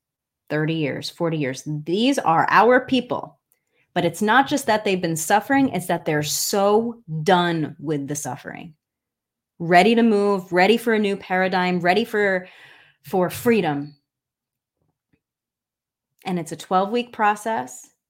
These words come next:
You will feel relief way earlier than twelve weeks. Twelve weeks is just the time I need you to give me to give you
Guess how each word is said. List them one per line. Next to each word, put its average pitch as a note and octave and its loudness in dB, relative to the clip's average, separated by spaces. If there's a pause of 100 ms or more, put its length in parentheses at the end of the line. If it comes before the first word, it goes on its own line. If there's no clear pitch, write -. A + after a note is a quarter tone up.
(120)
You F3+ -6
will G3 0
feel G3+ -2
relief F#3 -4 (140)
way F#3+ 0
earlier D#3+ -4
than C#3+ -8
twelve D3 -8
weeks. F3+ -8
Twelve E3+ -4
weeks D#3+ -6
is D#3 -10
just G#3 -8
the C4+ -4
time G3+ -2
I F3+ -6
need G3 -2
you A#3+ -4
to A#3+ -4
give G3 -4
me F#3 -4
to F3+ -10
give D#3+ -4
you D#3 -6